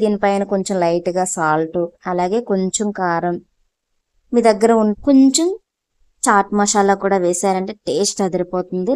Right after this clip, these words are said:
లాస్ట్గా ఇలా లెమన్ అనేది కొంచెం లైట్గా పిండి అలా బౌల్లో మొత్తం కూడా సర్వ్ చేసేసి పెట్టేశానండి. చకా చకా మని మొత్తం కూడా లాగించేశారనమాట, ఒక్కటి లేకోకుండా. అంత రుచిగా ఉన్నాయి అనమాట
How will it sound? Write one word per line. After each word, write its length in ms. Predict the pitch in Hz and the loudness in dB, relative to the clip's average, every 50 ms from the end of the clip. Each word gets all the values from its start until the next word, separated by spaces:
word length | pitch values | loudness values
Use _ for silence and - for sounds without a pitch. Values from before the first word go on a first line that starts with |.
| 269 214 | 0 2
లాస్ట్గా 500 | 180 175 175 185 - - - 180 196 254 269 - 202 | 2 2 0 -2 -4 -6 -6 -4 -2 -2 -4 -2 -4
ఇలా 140 | 190 190 190 185 180 | -2 -2 0 0 0
లెమన్ 300 | 180 175 170 175 175 175 175 | -2 -2 -2 -4 -4 -4 -4
అనేది 240 | 175 175 170 202 269 277 - - | -4 -4 -4 -6 -8 -8 -4 -2
కొంచెం 380 | 214 208 208 208 208 - 233 208 190 | -2 0 0 0 -2 -2 -4 -2 -2
లైట్గా 320 | 180 180 180 185 170 185 175 180 | -4 -4 -6 -6 -6 -6 -6 -6
పిండి 320 | 175 170 170 165 170 170 170 - _ _ _ _ - - - - - | -6 -6 -4 -4 -4 -4 -6 -8 _ _ _ _ -20 -20 -18 -8 -4
అలా 160 | 202 202 208 220 202 185 | 0 2 2 2 2 0
బౌల్లో 360 | 185 185 185 185 185 196 226 226 202 | 0 0 0 0 0 0 0 0 -2
మొత్తం 280 | 180 - _ - 202 202 185 185 | -4 -6 _ -4 -4 -4 -2 -2
కూడా 160 | 185 185 208 - - | -2 -2 -2 -2 -2
సర్వ్ 240 | 196 175 175 175 175 - | -2 -2 -4 -4 -6 -6
చేసేసి 320 | 185 185 190 175 - - - 202 | -8 -6 -6 -8 -8 -8 -6 -8
పెట్టేశానండి. 680 | 180 - 185 190 - 190 185 180 175 170 170 165 165 160 - _ _ _ _ _ _ _ _ _ _ _ - - | -6 -6 -6 -6 -4 -4 -4 -2 -2 -4 -4 -6 -8 -10 -12 _ _ _ _ _ _ _ _ _ _ _ -4 -4
చకా 220 | 226 208 - 190 190 202 | -2 -2 0 -2 0 0
చకా 220 | 220 208 208 - 233 233 | -2 -2 0 0 0 2
మని 160 | 226 220 220 226 214 | 2 0 0 0 0
మొత్తం 320 | 196 185 - _ - 220 220 214 202 | -2 -2 -4 _ -4 -4 -2 0 0
కూడా 140 | 214 214 214 208 | 0 2 2 4
లాగించేశారనమాట, 960 | 196 190 185 185 190 190 180 196 196 - 196 180 185 185 180 180 175 175 170 208 196 180 | 4 2 2 0 -2 -4 -4 -4 -4 -4 -4 -4 -4 -4 -2 -2 -4 -4 -4 -4 -4 -6
ఒక్కటి 320 | 160 - - 185 175 - - 170 | -8 -8 -8 -8 -8 -6 -4 -4
లేకోకుండా. 640 | 165 170 - - 170 170 - - 180 175 175 208 277 381 403 _ _ _ _ _ _ _ - - | -4 -4 -4 -6 -8 -8 -6 -4 -4 -2 0 0 0 -2 -4 _ _ _ _ _ _ _ -6 -2
అంత 220 | 185 180 170 175 196 185 | -2 -2 0 0 0 -2
రుచిగా 300 | 190 175 - - 180 196 196 190 | -2 -2 -4 -2 0 0 2 2
ఉన్నాయి 240 | 190 185 180 180 180 180 | 0 0 -2 -2 0 0
అనమాట 320 | 175 175 175 175 175 180 | 0 0 -2 -2 -2 -2